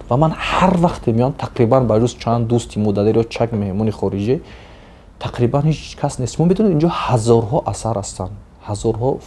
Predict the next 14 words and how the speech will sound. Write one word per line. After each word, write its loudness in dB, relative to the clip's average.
фикр -2
ҳастанд. -6
Ҳатто 2
як -4
асаре 2
ҳаст, -4
як 0
расме -2
ҳаст, -6
ки -14
таърихи -2
садсоларо 0
нишон -2
медиҳад -6